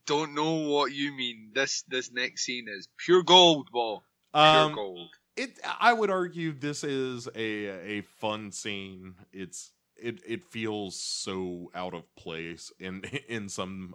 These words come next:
Speaker 2: uh, in some ways, considering the rest of the episode. But anyway, so, uh, Pete Martell and, uh, Andrew Packard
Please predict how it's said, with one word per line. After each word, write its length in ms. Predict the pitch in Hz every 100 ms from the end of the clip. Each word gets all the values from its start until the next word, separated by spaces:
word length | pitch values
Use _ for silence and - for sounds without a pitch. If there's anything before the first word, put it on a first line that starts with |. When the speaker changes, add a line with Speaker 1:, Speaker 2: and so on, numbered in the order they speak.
| -
Speaker 2:
uh, 460 | 98 95 90 90 90 _ _ _ -
in 140 | 98
some 240 | - 98
ways, 420 | 90 90 90 90 - -
considering 500 | 95 101 92 90 87
the 80 |
rest 300 | 85 85 -
of 80 | 85
the 140 | 85 78
episode. 500 | 78 87 95 90 90 - _ -
But 100 | 165
anyway, 340 | 143 110 92
so, 340 | 90 123 117 107 _ _ _
uh, 200 | 131 127
Pete 260 | 123 220 214
Martell 760 | 151 139 127 117 117 113 107 _ _ _ -
and, 420 | 113 110 107 104
uh, 420 | 98 98 95 92 90
Andrew 320 | 104 104 104
Packard 680 | - 113 107 - 87 82